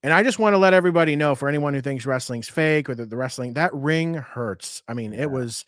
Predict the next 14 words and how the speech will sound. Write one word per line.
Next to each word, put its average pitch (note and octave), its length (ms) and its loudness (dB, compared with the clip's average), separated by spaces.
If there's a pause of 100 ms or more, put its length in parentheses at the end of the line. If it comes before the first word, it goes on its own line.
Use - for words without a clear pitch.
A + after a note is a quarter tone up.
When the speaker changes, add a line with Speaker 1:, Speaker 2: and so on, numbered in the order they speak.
(340)
Speaker 1:
yeah, F3+ 200 6
there's F3+ 180 2
a F3+ 80 6
little F3+ 280 4
thin E3+ 280 0
pad D#3+ 300 2
or D#3+ 40 0
whatever, D#3+ 380 4
but C3+ 300 -2 (720)
yeah, C3+ 220 0
it's D3 140 -4
not D#3+ 220 4
very C#3 220 0
forgiving. G#2+ 560 -8